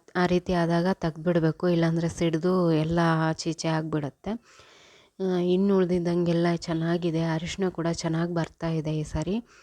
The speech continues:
ನೋಡ್ಬೇಕು ಅರಿಶಿನ ಎಷ್ಟು ಬರುತ್ತೆ ಅಂತ, ಇನ್ನೂ ಒಂದು ಐದಾರು ತಿಂಗಳು,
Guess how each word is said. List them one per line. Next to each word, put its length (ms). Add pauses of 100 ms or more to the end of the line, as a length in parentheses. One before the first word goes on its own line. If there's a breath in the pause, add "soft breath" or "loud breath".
(800 soft breath)
ನೋಡ್ಬೇಕು 520
ಅರಿಶಿನ 280
ಎಷ್ಟು 300
ಬರುತ್ತೆ 300
ಅಂತ, 220
ಇನ್ನೂ 340
ಒಂದು 180
ಐದಾರು 380
ತಿಂಗಳು, 400